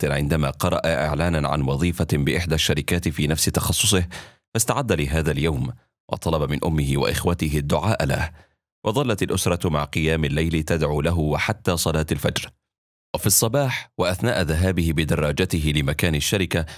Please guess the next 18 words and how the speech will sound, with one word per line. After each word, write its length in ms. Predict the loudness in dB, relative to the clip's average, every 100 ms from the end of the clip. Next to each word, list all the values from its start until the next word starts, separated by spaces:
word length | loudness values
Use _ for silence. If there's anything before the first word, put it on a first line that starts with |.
| -4
لإجراء 400 | -2 2 2 2
الاختبار 480 | 0 0 0 2 2
الخاص 440 | 0 0 0 2
بالوظيفة، 600 | 0 0 0 -2 0 0 -2 -10 _ -2
وجد 300 | 0 0 0
على 200 | 0 -2
الطريق 480 | 0 0 0 0
سيدة 680 | 0 0 0 0 0 0 0
واقفة 560 | 0 0 -2 -2 0 0 0
بجانب 580 | 0 0 0 0 0
سيارتها 720 | 0 0 0 0 0 0 0 0
الفاخرة 560 | 0 0 0 0 -2 -6 -14 -6
لا 100 | -4
تعرف 460 | -2 0 0 -2 -2
كيف 340 | 0 0 0
تبدل 540 | -2 0 0 0 0 -2
إطار 300 | -2 -2 0
السيارة، 640 | 0 0 0 0 0 -4